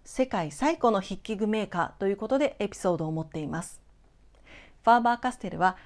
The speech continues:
伯爵コレクションシリーズが有名で、天然の木材を取り入れたペンで使えば使うほど味が出てくるので、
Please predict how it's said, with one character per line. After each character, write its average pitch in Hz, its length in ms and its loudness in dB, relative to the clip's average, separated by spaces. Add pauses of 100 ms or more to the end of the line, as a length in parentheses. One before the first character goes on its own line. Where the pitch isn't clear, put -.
(120)
伯 - 300 -6
爵 320 340 4
コ 294 140 4
レ 294 120 4
ク 294 80 -16
シ - 140 -4
ョ 269 60 6
ン 269 100 4
シ 262 160 -4
リ 240 140 2
ー - 20 -2
ズ 175 120 -4
が 165 200 2
有 170 180 -2
名 165 220 -2
で、 180 260 -4 (300)
天 220 240 2
然 214 180 0
の 208 120 0
木 180 260 -6
材 254 260 0
を 170 60 -2
取 190 260 0
り 185 60 2
入 185 60 0
れ 185 120 0
た - 340 0
ペ 190 100 -4
ン 170 80 -4
で 151 240 -4
使 - 260 -10
え 196 80 -4
ば 147 220 -6
使 254 320 -4
う 285 80 0
ほ 277 180 0
ど 277 260 8
味 190 220 2
が 208 120 4
出 226 100 0
て 175 100 -4
く 185 120 -8
る 170 60 -6
の 151 140 -8
で、 180 160 0